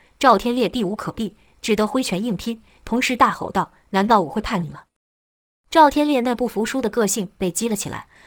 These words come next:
好久他都没有这种感觉了。就听砰砰砰连续好几声闷响，乃两人的拳掌硬碰硬所发出。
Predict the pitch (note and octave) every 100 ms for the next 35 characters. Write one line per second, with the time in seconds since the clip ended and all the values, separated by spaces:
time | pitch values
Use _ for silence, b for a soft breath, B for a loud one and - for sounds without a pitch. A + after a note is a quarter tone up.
0 | b - B3 B3 F3 A3+ A3+ G#3+ G#3+ F#3
1 | A3+ E3 E3 C3+ - C#3 D3+ b b -
2 | A3+ A3+ A3+ A3 G3 G#3 F3+ G#3+ - F3
3 | F3+ G#3 F3+ F3 A#3 - G3+ A3+ G3 -
4 | - b b b F#3+ A3+ F#3 E3 G3 -
5 | E3+ G#3 G3 A3+ B3 - G#3+ G3 F3+ C3+
6 | - F#3+ - G#3+